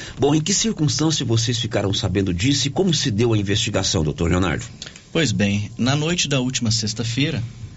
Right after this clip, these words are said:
Speaker 2: né, é, nós recebemos um comunicado do Hospital Mu-, Municipal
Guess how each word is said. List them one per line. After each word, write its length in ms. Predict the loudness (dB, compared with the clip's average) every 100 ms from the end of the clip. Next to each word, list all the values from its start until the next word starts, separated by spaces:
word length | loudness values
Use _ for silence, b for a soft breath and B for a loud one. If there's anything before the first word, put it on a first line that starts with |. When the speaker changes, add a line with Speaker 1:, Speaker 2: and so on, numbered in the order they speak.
| B B
Speaker 2:
né, 260 | -4 -2 -2 B B B B
é, 480 | -2 0 2 0 0
nós 200 | 2 2
recebemos 440 | 2 2 2 0
um 60 | 0
comunicado 540 | 0 0 2 0 0
do 40 | -2
Hospital 480 | -2 -4 -2 -2 0
Mu-, 160 | -4 -8 -4
Municipal 720 | -2 0 -2 -2 0 0 -2